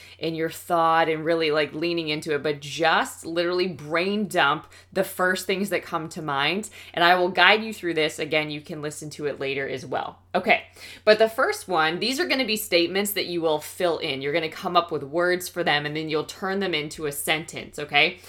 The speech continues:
So the first one is coming up with a pos-, positional statement, okay? So what does God speak over you?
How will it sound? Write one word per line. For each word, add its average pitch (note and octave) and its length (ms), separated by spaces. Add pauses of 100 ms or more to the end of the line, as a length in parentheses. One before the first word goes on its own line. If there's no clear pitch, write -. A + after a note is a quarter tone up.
(240)
So - 120
the G3+ 120
first C#4 380
one E3 380 (720)
is F#3 180
coming G#3+ 360
up F#3 160
with F#3 100
a E3 180
pos-, F3+ 280 (200)
positional F#3 640
statement, - 560 (300)
okay? E3 320
So E3+ 380 (320)
what F#3+ 340
does C4+ 240
God E3 680
speak - 440
over C3 320
you? F#2+ 340